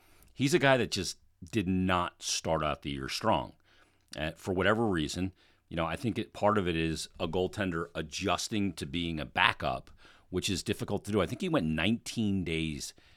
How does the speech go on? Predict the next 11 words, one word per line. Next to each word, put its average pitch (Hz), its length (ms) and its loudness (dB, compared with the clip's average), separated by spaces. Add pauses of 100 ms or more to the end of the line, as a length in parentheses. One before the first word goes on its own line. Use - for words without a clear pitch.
(160)
between 85 680 0 (420)
start - 420 0
number 92 280 0
one, 90 520 0 (580)
which 90 260 -2
came 98 240 0
on 85 60 0
the 78 100 -2
twenty-first 90 800 -2 (120)
of 80 500 0 (380)
October, 104 640 0